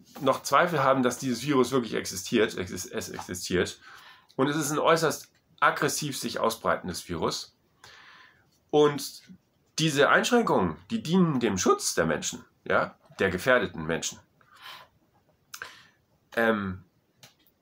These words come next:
ich kann bei allem, was jetzt so passiert, nur eins sagen.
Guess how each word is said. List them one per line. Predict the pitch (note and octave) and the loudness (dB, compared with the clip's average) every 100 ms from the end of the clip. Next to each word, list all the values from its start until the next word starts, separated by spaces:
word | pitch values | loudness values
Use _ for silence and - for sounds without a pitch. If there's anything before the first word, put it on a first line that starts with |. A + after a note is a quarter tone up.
| - _ _ - - _ | -20 _ _ -20 -20 _
ich | C#3+ - | -6 -2
kann | - F#3 F3+ - _ _ _ - | 2 4 4 0 _ _ _ 0
bei | B2+ | 2
allem, | E3+ F#3+ E3+ | 4 4 4
was | D#3+ D#3 - - - - | 4 2 -2 -4 -8 -2
jetzt | C#3 C#3 - | 0 0 0
so | D#3 | -4
passiert, | - D3 - C3+ G#2 F#2+ - - _ _ _ _ _ _ | -2 -2 -2 2 2 2 -6 -8 _ _ _ _ _ _
nur | B2 C#3+ | 2 4
eins | B2+ C3+ | 4 2
sagen. | B2+ G2 E2+ D#2+ | 2 2 2 -4